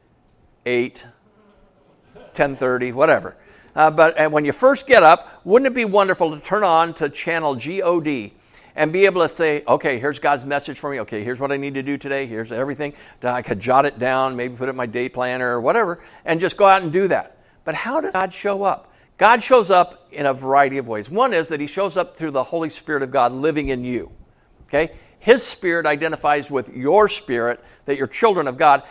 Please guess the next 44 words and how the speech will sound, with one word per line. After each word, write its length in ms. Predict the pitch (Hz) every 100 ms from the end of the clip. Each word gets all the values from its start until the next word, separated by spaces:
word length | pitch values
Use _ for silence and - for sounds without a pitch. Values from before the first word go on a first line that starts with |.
| - -
and 380 | 175 180 170
then 260 | 180 247 254
he, 380 | 185 208 190 151 - - _
he 200 | - 175
leads 320 | 170 196 208 170
you 100 | 190
into 260 | 175 165
all 200 | 160 156
truth. 380 | 151 185 127 -
He 160 | 123 147
shows 360 | - 196 156
you 60 | 107
things. 360 | 98 - _ _ _
Okay? 200 | - 127 - _ _ -
Now, 200 | 170 -
also, 480 | 233 277 - 190 175
the 100 | 180
way 160 | 220
God 260 | 208 214 202
shows 260 | 220 202
up 120 | 196 185
in 120 | 165
the 40 |
world 300 | 147 165 196
around 320 | 139 139 160
us 200 | 220 - _ _ -
is 180 | 160
through 180 | - 185
the 80 | 151
church. 560 | - 233 - - - - _ _ _ _
The 140 | 170 165
church 640 | - - 269 240 - -
is 180 | 180 151
the 140 | 160
body 380 | 139 151 147 147
of 120 | 131
Christ. 560 | - 240 220 101 - _ _ _ -
And 120 | 185
so 120 | 220
when 180 | 202 202
the 80 | 180
church 540 | - - 247 330 -
responds 540 | 226 202 - 185 170 151
to 240 | - 160